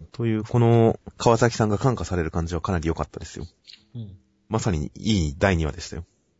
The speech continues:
Speaker 2: いい第二話でしたね。<laughs>
Speaker 1: ということで、来週以降はユニコーン、ま、ユニコーンは本人はただの薬という感じらしいんで、まあ、実際どういう犯罪かはわかりませんが、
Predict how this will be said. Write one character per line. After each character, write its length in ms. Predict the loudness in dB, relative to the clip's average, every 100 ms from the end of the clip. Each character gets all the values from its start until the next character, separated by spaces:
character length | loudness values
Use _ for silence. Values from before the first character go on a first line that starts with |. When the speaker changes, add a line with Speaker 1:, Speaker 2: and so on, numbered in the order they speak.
| _ _ _
Speaker 2:
い 140 | -6 -2
い 40 |
第 200 | 0 2
二 80 | 2
話 100 | 2
で 100 | 2
し 80 | -2
た 100 | -2
ね。 320 | -2 -2 -4 -10 -2
<laughs> 180 | 2 2 2 0 0 -2 -2 -8 -6 -8 -6 -8 -10 -18 -18 _ _ _ _ _ _
Speaker 1:
と 80 | -14
い 40 |
う 40 | -12
こ 100 | -8
と 120 | -4
で、 280 | -2 0 2
来 160 | 2 2
週 200 | -2 -6
以 60 |
降 200 | -4 0
は 120 | 2
ユ 120 | 2 2
ニ 260 | 0 -2 -8
コ 140 | -4 0
ー 40 |
ン、 400 | 2 0 -2 -4 -4
ま、 220 | -4 -4 -8 _ -2
ユ 100 | 0
ニ 100 | 2
コ 140 | 2
ー 20 | 2
ン 80 |
は 80 | 2
本 220 | 2 2
人 140 | 2 2
は 80 | 2
た 100 | 0
だ 100 | 0
の 80 |
薬 300 | -2 0 0
と 100 | 2
い 40 | 2
う 60 |
感 140 | 2 0
じ 100 | 0
ら 80 | -2
し 140 | -2
い 20 |
ん 160 | -2 0
で、 320 | 2 4 2 -4 _ _ _ _ _ _ _
ま 300 | 0 2 0
あ、 20 | -4 _ _ _ -10 -10 -10 -16 -18 -6
実 120 | -2
際 140 | 2
ど 120 | 4 4
う 20 |
い 40 |
う 20 |
犯 180 | 4 2
罪 160 | 2 0
か 120 | 2
は 100 | 0
わ 100 | 0
か 100 | -4
り 60 | -4
ま 100 | -6
せ 120 | -8
ん 80 | -6
が、 200 | -6